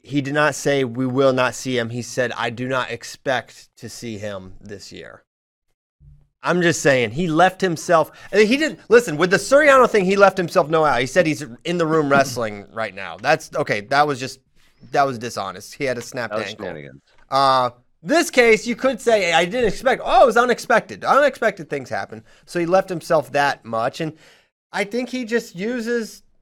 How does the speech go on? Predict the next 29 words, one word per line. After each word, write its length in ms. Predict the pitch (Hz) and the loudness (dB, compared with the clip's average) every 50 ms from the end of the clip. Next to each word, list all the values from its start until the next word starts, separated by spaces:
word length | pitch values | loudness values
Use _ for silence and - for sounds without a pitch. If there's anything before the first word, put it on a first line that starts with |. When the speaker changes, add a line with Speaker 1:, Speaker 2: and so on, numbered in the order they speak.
| _ | _
Speaker 1:
you 80 | - 185 | -8 -4
know, 140 | 220 220 202 | -2 -2 -2
he's, 320 | 202 214 190 - - - _ _ _ _ _ _ _ _ | -2 -4 -6 -8 -14 -20 _ _ _ _ _ _ _ _
he 160 | _ - 160 | _ -12 -4
doesn't 280 | 160 196 202 190 220 190 | -2 -2 -2 -2 -2 -2
wanna 200 | 196 196 190 185 | -2 -2 -2 -2
give 240 | 151 180 180 170 151 | -2 -2 -2 -2 -2
anything 560 | 165 180 196 196 190 - 175 160 151 147 - | -4 -4 -4 -6 -8 -6 -6 -6 -6 -8 -8
away 340 | - 143 143 156 156 147 123 | -8 -4 0 0 2 2 2
ever. 220 | 120 156 165 135 127 | 2 2 2 2 2
Now, 220 | 143 147 135 - - - - _ - | 2 0 0 0 -4 -10 -20 _ -2
what, 240 | 139 190 220 202 - - _ _ | 0 0 0 0 -4 -12 _ _
what 240 | 139 147 180 220 226 | -4 -2 0 0 0
advantage 480 | 208 165 143 170 180 202 214 208 175 160 | 0 -2 -2 -2 -2 0 0 -2 -2 -2
is 160 | 180 175 165 | -6 -6 -4
it 240 | 196 196 185 196 - | -6 -8 -8 -8 -8
to, 380 | - 170 160 151 143 139 135 - _ _ _ _ _ _ _ _ _ _ _ _ 147 - _ | -4 -2 0 2 2 0 -2 -6 _ _ _ _ _ _ _ _ _ _ _ _ -20 -20 _
what, 180 | - 156 - - - | -16 -16 -16 -12 -6
are, 300 | 147 143 143 143 139 - - | -2 0 0 0 0 -2 -2
are 140 | 135 147 147 | 0 0 2
Mason 380 | 147 156 180 196 - 202 165 - | 2 2 0 0 -2 -4 -6 -2
Parris 340 | - 147 151 170 175 - | 0 0 2 2 0 -2
and 180 | 175 147 123 117 | -4 -8 -6 -6
Gable 280 | 143 147 160 156 170 160 | -6 -4 -4 -4 -6 -8
Steveson 320 | - 143 139 151 147 175 | -8 -10 -10 -10 -8 -8
and 80 | 165 151 | -8 -8
Anthony 280 | 117 139 151 - 160 - | -8 -8 -8 -8 -8 -6
Cassioppi 440 | - 147 139 135 143 151 147 143 | -6 -6 -4 -4 -6 -6 -6 -6
gonna 280 | 131 143 123 113 113 | -8 -8 -8 -10 -12